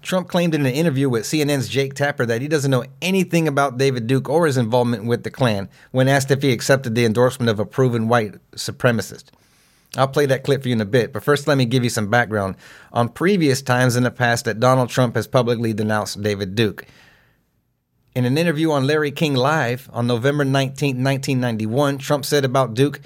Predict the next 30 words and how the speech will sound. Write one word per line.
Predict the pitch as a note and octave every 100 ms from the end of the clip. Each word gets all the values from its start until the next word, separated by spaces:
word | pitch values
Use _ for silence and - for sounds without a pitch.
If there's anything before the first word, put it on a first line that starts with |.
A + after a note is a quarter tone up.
| - -
"I | C#3+ D3+
hate | C3+ F#3+ -
seeing | - D#3+ D#3
what | C#3 C#3+
it | C#3
represents, | C3+ C3+ A#2+ A2+ A2+ - - - -
but |
I | D3
guess | D3 F#3+ F#3+
it |
just | C3+ E3+
shows | - D3+ D3+ C3+
there's | C#3 C3
a |
lot | B2 C#3+
of | A#2
hostility | C#3 C3+ - C3+ C3 B2+
in | A#2
this | A#2
country. | - A#2+ G#2 F#2 - - -
There's | B2+
a | A#2+
tremendous | - C3+ E3 F#3 E3
amount | D3 D3
of | B2+
hostility | C#3 C3+ C3+ C3 B2 B2 A#2
in | A2+
the |
U | A2+ A#2+
S." | G2+ - -